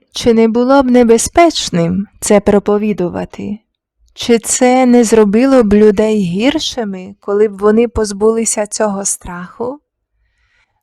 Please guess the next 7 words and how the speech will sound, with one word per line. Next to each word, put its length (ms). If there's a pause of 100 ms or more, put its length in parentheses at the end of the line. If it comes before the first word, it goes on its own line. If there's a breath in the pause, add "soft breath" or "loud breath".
Ми 180
ще 280
не 160
чули 460
про 280
жоден 600
випадок, 640